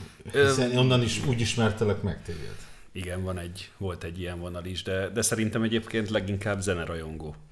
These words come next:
Speaker 2: Igen, igen, igen,
Speaker 1: Tehát azért
Speaker 2: az, az
Speaker 1: azok,
Speaker 2: fontos.
Speaker 1: amiket csinálok, azok a-, abból következnek.
Speaker 2: Igen.
Speaker 1: Szerintem.
Speaker 2: A-, az ex-zenészt azt azért mondtam, mert, mert mi úgy ismertük meg egymást, hogy, hogy te a debreceni Moncsicsi Potenciál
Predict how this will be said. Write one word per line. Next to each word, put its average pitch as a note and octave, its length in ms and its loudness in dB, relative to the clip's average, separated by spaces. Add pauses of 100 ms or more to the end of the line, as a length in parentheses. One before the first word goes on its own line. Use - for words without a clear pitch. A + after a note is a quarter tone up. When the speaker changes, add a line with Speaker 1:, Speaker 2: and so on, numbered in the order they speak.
(260)
Speaker 2:
Igen, G#2+ 360 4
igen, A2+ 160 6
igen, G#2 100 8
Speaker 1:
Tehát G2+ 160 6
azért G#2+ 200 6
Speaker 2:
az, A#2+ 60 8
az C3 140 8
Speaker 1:
azok, C3 200 8
Speaker 2:
fontos. B2 140 8
Speaker 1:
amiket A2 260 6
csinálok, A2 500 6
azok G#2 300 2
a-, G2 160 0
abból F#2+ 260 0
következnek. E2+ 1040 -4 (340)
Speaker 2:
Igen. F#2 300 2
Speaker 1:
Szerintem. D#2+ 540 -6 (240)
Speaker 2:
A-, G#2 440 2
az G2+ 200 2
ex-zenészt G#3 840 2
azt - 200 -4
azért G#2+ 320 2
mondtam, G2 360 2
mert, G2 300 2
mert G2+ 300 0 (140)
mi G2+ 200 0 (160)
úgy F#2 100 -4
ismertük - 540 -6
meg F#2+ 80 -2
egymást, F2+ 540 -4
hogy, F2 520 -2 (760)
hogy F2 440 2
te F#2+ 100 2
a F#2 100 4
debreceni F2 520 2
Moncsicsi F2+ 600 0
Potenciál F2+ 800 -4